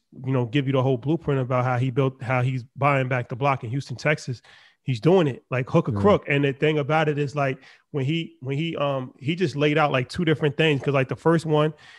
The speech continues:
Speaker 1: he did with just private money, the, um, the woman that had the, the,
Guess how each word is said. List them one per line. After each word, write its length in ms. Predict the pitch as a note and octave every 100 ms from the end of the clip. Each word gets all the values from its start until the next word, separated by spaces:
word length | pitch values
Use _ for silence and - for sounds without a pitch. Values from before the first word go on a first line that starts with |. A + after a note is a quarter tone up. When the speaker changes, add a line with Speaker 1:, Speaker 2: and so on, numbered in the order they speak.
| _ _
Speaker 1:
he 160 | - C#3
did 420 | D3 D3+ C#3+ -
with 140 | C3+
just 260 | - C#3 -
private 380 | - D3+ C#3+ C3+
money, 360 | C#3+ C#3+ D3+ - _
the, 160 | C#3 C3+
um, 480 | C3+ C3+ C3 B2+ - _ _ _
the 80 | C3
woman 240 | D3 D3+
that 100 | D3
had 220 | C3+ C#3
the, 180 | C3 C3
the, 180 | C3 B2+